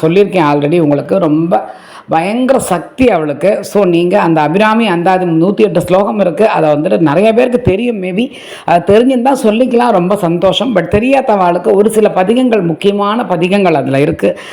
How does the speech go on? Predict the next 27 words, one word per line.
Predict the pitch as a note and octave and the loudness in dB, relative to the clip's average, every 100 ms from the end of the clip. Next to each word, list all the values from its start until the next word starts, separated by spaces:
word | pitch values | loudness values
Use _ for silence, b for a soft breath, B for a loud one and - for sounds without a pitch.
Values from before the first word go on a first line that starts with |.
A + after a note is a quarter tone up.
| B | B
அது | D#3 G3 A#3 | -2 0 0
வந்துட்டு | F3+ G3+ | -2 -2
இப்போ | G#3 E3+ F3+ F#3 | -2 0 0 0
already | F#3+ G#3+ | 0 0
நான் | G#3+ E3+ D#3+ | 0 0 0
ஒண்ணு | D#3 | 0
சொல்லியிருந்தேன். | G3+ A#3+ A3 D#3+ G3+ | 2 2 2 0 -2
அந்த | F3+ F3+ | -2 0
மாதிரி | F3+ G#3+ A#3+ C#4+ | 2 0 2 0
நிறைய | A#3 G3 B3+ C#4 | 2 2 2 0
பதிகங்கள் | G#3 A3 B3 A#3+ | 0 0 -2 -2
முக்கியமானதெல்லாம் | F3+ F3 A3 G#3 G#3 G3+ G#3 F#3+ | -2 -2 0 0 0 0 0 0
இருக்கு. | E3+ E3+ | 0 -2
வீடு | D3+ F3 F3+ | 0 2 2
மனைக்கு, | F3 D#3+ D#3 D3+ E3 D3+ | 2 0 0 0 0 0
வியாதி | D#3 D#3+ F#3+ F#3+ | 0 0 2 2
இல்லாம | E3 D3 D3+ D3+ | 2 2 0 -4
இருக்கிறதுக்கு, | D3 D3+ D3+ C#3+ D#3 B B B - E3+ | -4 -4 -2 -2 -4 B B B -8 -4
சாகரத்துல | F#3 G#3 A3 G3+ | -2 0 0 0
இருந்து, | F3 E3+ F3 | 0 2 2
இதுல | D#3+ D#3+ D#3+ F#3+ | 2 2 2 2
இருந்து | F3 E3+ F#3 E3 | 2 2 2 2
வெளியில | D3 F#3 F#3+ | 0 0 2
வரத்துக்கு, | D#3+ D#3 D3+ D3+ D#3+ D#3+ | 0 -2 -2 0 0 -2
மரண | D3+ D#3+ F3+ G3+ | 0 0 0 0
பயம் | F3 D#3+ C#3+ | 0 0 0
போ-, | D#3 | -2